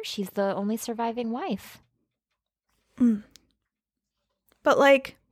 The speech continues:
Speaker 2: I just don't know if that, that marriage counts.
Speaker 1: No, I
Speaker 2: 'Cause
Speaker 1: get
Speaker 2: she
Speaker 1: it.
Speaker 2: started
Speaker 1: Oh.
Speaker 2: fucking shit up in the middle
Speaker 1: Yeah.
Speaker 2: of it. <laughs>
Speaker 1: Yeah, we don't know if they ever said man and wife. She could have timed that better.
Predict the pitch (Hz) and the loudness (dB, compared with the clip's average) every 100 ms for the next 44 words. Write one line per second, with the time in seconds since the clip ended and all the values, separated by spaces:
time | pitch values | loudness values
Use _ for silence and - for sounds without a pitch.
0 | _ - - 269 311 - 311 285 285 277 | _ -4 2 6 6 6 6 6 6 6
1 | 226 - - - - 247 - 107 117 247 | 2 0 -12 -6 4 4 4 4 6 8
2 | 233 - - - - 240 - - - - | 6 4 -2 0 2 0 -2 -6 -6 -8
3 | _ - 196 170 165 262 262 254 - - | _ -4 -2 0 2 4 6 4 4 -2
4 | - 269 240 214 240 240 220 - 226 220 | 4 6 6 6 2 2 2 4 4 6
5 | 185 - - 220 208 214 180 - 190 - | 4 2 -2 0 2 2 2 2 2 4
6 | - 254 - - - - _ _ - - | 4 2 0 -18 -20 -20 _ _ -20 -20
7 | - - - - - - 220 202 196 190 | -20 -14 -14 -14 -14 -14 -4 0 4 4
8 | 185 196 220 135 196 202 - 185 185 180 | 4 4 4 4 4 4 2 2 2 0
9 | 180 196 175 170 170 170 165 170 170 - | 2 0 2 0 0 0 2 2 2 2
10 | 185 - - 262 262 254 - 180 165 165 | -4 -6 0 6 6 4 0 -2 0 0
11 | 139 - - - 85 202 | -2 0 -2 -4 -6 -10